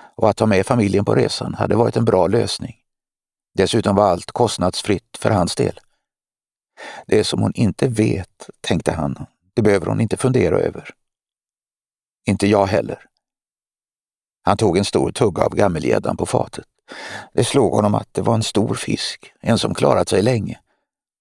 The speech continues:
Han hade låtit sig fångas av en liten pojke. "När kommer vi hem?" sa Alexander. "Vi kommer hem med färjan den tjugoåttonde september. Då kan vi fiska igen." "Jag med", sa Elinor. "Du med."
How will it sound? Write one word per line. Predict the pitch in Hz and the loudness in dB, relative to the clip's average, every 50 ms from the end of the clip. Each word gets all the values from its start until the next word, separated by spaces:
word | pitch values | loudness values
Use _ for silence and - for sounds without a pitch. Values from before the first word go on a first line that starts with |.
| _ - | _ -4
Han | - - 107 | -2 0 2
hade | 110 95 98 | 2 2 2
låtit | 101 110 90 - - | 2 2 0 0 0
sig | - 107 | -2 0
fångas | - - 117 127 107 85 90 - - | 0 0 0 0 0 0 -2 -2 0
av | 120 113 | 0 0
en | 110 95 | 2 0
liten | 101 - - 87 | 0 0 -2 -2
pojke. | - - 127 120 107 - _ - - - _ _ _ _ _ _ _ _ _ _ _ _ _ _ _ - | -2 0 0 0 0 -2 _ -16 -20 -20 _ _ _ _ _ _ _ _ _ _ _ _ _ _ _ -2
"När | 127 127 120 | 0 2 2
kommer | 113 - 127 127 120 | 2 2 2 2 2
vi | 113 127 | 2 2
hem?" | 113 110 104 110 135 151 135 - _ _ _ _ _ _ _ | 2 2 2 2 0 -4 -8 -12 _ _ _ _ _ _ _
sa | - - 104 | -2 0 0
Alexander. | 95 87 92 - 87 82 78 - - - _ _ _ - - - - - - - - - - - _ _ | 2 2 0 -2 -4 -4 -4 -6 -10 -18 _ _ _ -20 -18 -16 -16 -16 -16 -18 -20 -20 -20 -20 _ _
"Vi | - 107 104 95 95 95 90 90 | 0 0 2 2 4 2 2 2
kommer | - - 120 123 | 2 0 2 2
hem | 117 131 123 98 90 | 4 2 2 2 0
med | 95 101 - | -2 0 0
färjan | 143 147 135 95 82 80 85 | 2 2 2 2 2 2 2
den | 90 101 104 | 0 0 0
tjugoåttonde | - - - 123 - - 120 117 120 - | 0 0 -2 -2 -2 -2 -2 0 0 0
september. | - - - - - 92 - - - - - - _ _ _ _ _ - | -2 -2 -2 -2 -2 -2 -2 -6 -8 -12 -14 -18 _ _ _ _ _ -4
Då | - 87 | -2 -2
kan | - 90 | 0 0
vi | 90 98 | 0 0
fiska | - - 78 73 - - 104 | 0 -2 -2 -2 0 0 2
igen." | 110 127 123 - - - _ _ _ _ _ _ _ _ _ _ _ _ _ _ | 2 2 0 -2 -4 -8 _ _ _ _ _ _ _ _ _ _ _ _ _ _
"Jag | - - 139 131 123 | 0 2 4 4 4
med", | 123 131 110 87 85 95 98 - _ _ | 4 2 0 0 -2 -4 -8 -10 _ _
sa | - - 104 | -4 0 2
Elinor. | 104 95 104 95 92 69 55 - - - _ _ _ _ - - - - - | 2 4 4 2 2 2 0 0 -4 -10 _ _ _ _ -20 -18 -18 -18 -8
"Du | - - 85 95 | -4 0 0 2
med." | 120 131 123 107 | 2 2 0 -2